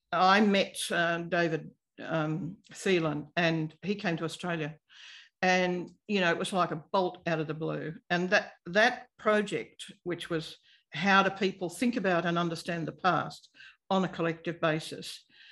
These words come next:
was really important 'cause it was at the moment that, that we were moving from public history as simply a question of who produces it, how do they produce it, what do they do,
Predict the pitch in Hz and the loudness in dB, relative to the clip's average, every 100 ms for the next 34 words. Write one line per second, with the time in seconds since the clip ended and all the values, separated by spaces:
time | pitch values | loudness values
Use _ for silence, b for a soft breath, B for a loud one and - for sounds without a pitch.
0 | B B B _ _ _ 190 196 202 226 | B B B _ _ _ 0 0 4 6
1 | 240 214 202 202 - 208 196 - - 240 | 6 4 0 -4 -2 -6 -6 -6 0 0
2 | 240 - 208 208 208 196 190 - _ - | 0 -2 2 4 2 0 -6 -10 _ -4
3 | 190 196 _ 185 196 190 190 208 214 196 | -4 -4 _ 0 2 2 4 6 6 4
4 | 185 180 170 202 185 175 180 - 175 170 | -2 -6 -6 -4 -4 -4 -6 -6 -4 -2
5 | 165 - 185 175 165 165 _ _ 175 - | -2 -4 -4 -2 -2 -4 _ _ -8 -2
6 | 214 - - 175 160 - - _ _ - | -2 -2 -6 -6 -6 -10 -20 _ _ -2
7 | 240 233 180 185 180 165 170 170 160 185 | 0 -2 0 0 0 -4 -8 -8 2 4
8 | 180 160 156 151 156 156 151 147 - 175 | 4 4 0 0 -6 -6 -6 -8 -6 -2
9 | 175 151 151 - 175 147 190 | 0 2 0 2 2 2 0